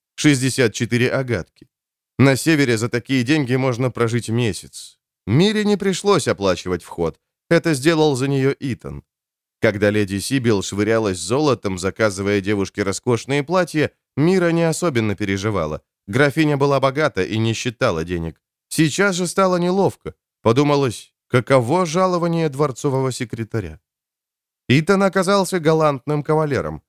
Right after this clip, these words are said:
даже излишне предупредительным на вкус Миры. Подавал ей руку всякий раз, как ступали на лестницу,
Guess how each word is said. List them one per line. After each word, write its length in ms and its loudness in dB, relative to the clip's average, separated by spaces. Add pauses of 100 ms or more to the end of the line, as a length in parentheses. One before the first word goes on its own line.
(160)
даже 280 2 (140)
излишне 560 -2
предупредительным 1080 -4
на 140 0
вкус 340 -8
Миры. 340 -4 (340)
Подавал 380 2
ей 200 2
руку 300 0
всякий 380 0
раз, 240 0
как 200 -2
ступали 440 0
на 140 0
лестницу, 640 -4